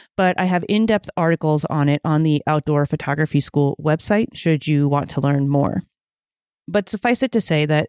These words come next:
iso amplifies the light signal after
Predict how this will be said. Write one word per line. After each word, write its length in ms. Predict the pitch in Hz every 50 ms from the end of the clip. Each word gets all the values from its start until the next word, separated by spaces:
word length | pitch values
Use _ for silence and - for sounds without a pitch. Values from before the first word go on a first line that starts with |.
| - -
iso 460 | 196 214 226 - - 226 220 220 - _ - 202
amplifies 720 | 190 196 190 - 190 170 - - 151 147 147 147 151 -
the 120 | - 160
light 280 | 143 147 156 160 151 -
signal 460 | - - 147 139 147 147 143 147 - _ -
after 640 | 175 165 175 190 - - - 147 135 139 139 -